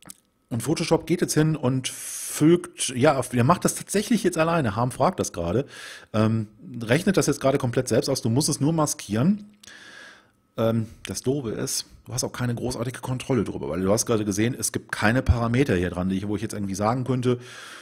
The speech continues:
nimm mal mehr davon. Kann ich hier nicht machen. Hier kann ich also wirklich nur setzen, rechnen lassen,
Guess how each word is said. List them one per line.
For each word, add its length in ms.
nimm 200
mal 160
mehr 260
davon. 640
Kann 200
ich 100
hier 100
nicht 160
machen. 280
Hier 160
kann 160
ich 100
also 160
wirklich 220
nur 300
setzen, 760
rechnen 420
lassen, 720